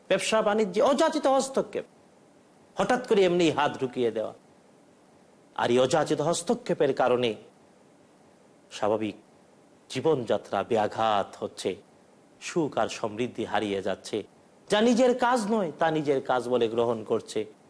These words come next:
এটা নিঃসন্দেহে শয়তান উদ্গ্রীব। আর শয়তানের উস্কানির কারণে আমরা আজ এই সকল কাজে নিবেদিত হয়ে যাচ্ছি। রব্বুল আলামিনের গোলাম না হয়ে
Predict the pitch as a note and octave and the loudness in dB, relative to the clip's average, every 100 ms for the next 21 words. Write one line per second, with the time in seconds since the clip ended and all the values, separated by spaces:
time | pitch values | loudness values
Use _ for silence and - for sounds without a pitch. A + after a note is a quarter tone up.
0 | _ _ _ - G#3+ A3 B3+ C#4 C4+ A#3+ | _ _ _ 0 0 0 0 0 2 0
1 | - B3 B3+ C#4 C4+ C4 G3+ C4 C4+ - | 2 2 2 0 0 -2 -4 -8 -8 -12
2 | _ _ _ _ _ _ _ _ _ - | _ _ _ _ _ _ _ _ _ -4
3 | - G3 G#3 A#3+ B3+ C4+ - D4 F4 E4+ | 0 2 4 4 4 4 4 4 6 4
4 | A#3+ F#3+ C#3 A2 - _ _ _ B2+ B2+ | 4 2 2 -2 -10 _ _ _ -6 0
5 | A#2+ A#2 G2+ G2 - _ _ _ _ G#2+ | 0 2 0 -4 -14 _ _ _ _ -4
6 | - G#2 - G2+ F2+ G#2+ G2 F#2+ G#2+ G2+ | -2 -4 -2 -2 0 -2 0 -2 -2 -6
7 | G2 - G#2 G2+ G2+ G#2 - - G#2 - | -6 -8 -4 -4 -2 -4 -6 -10 -12 -14
8 | - _ _ _ _ _ _ _ A2 G#2 | -20 _ _ _ _ _ _ _ -2 2
9 | D3 D3+ E3+ F#3+ G3 F#3+ F3 A#3 C#4+ G#3 | 2 4 4 4 2 2 2 4 4 2
10 | D#3 A#2+ G#2 G2 | 2 2 2 0